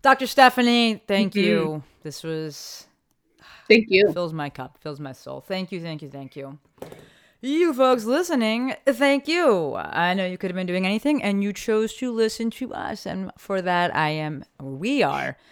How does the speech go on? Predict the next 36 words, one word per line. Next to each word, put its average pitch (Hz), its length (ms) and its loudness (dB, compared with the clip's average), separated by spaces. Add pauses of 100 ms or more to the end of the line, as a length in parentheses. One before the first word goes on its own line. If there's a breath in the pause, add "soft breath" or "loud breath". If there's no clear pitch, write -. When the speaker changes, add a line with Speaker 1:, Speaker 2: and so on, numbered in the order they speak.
(180 soft breath)
Speaker 1:
both 170 220 -2
endlessly, 151 880 -6 (220)
endlessly 147 800 -10
appreciative. 104 920 -14 (280 soft breath)
As 233 240 2
always, 208 260 4
I'm 208 80 -4
not 214 180 0
gonna 196 140 -2
ask 180 240 -2
you 165 80 -10
for 170 180 -10
any 156 380 -6 (360 soft breath)
likes 147 380 -4
or 147 80 -6
reviews 143 440 -6
or 143 60 -12
subscriptions, 143 520 -10
whatever 156 240 -2
it's 156 160 -10
even 143 180 -8
called. 135 600 -6 (520 soft breath)
If 285 220 2
you 247 140 4
loved 156 400 0
it, 135 120 -6
if 185 140 -6
you 247 140 -4
enjoyed 202 420 2
it, 147 100 -4
if 143 200 -8
it 160 60 -10
really 190 680 -2
resonated 151 720 -6
with 131 260 -12
you, 92 440 -14